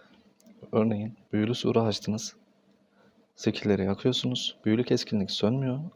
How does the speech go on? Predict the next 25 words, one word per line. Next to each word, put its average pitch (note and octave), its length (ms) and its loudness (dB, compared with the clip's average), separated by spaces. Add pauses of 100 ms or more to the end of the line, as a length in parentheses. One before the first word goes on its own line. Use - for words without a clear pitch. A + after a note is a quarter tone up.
ama A#2 260 0 (180)
diğerleri G#2 360 4
sönüyor. F#2+ 340 -2 (220)
Bir G#2 40 0
de A2 180 4
ışınlandıkça G2 600 2
falan G#2+ 300 4
bunlar G2 180 2
sönüyor F#2+ 340 0
sürekli. - 420 -6 (320)
Bir A#2+ 60 0
de C#3+ 220 4 (280)
şundan A2+ 380 0
da G#2+ 100 2
bahsedeyim G#2+ 360 -2
ışınlanmak G2 480 -2
demişken. G#2+ 440 -4 (300)
Işınlandığınız A2 580 0
zaman B2 320 0 (100)
attan A#2+ 460 0
inmiş G#2+ 360 0
oluyor. F2+ 240 -4 (140)
Binekten F#2+ 380 0
inmiş F#2+ 340 -2
oluyor. G2 180 -10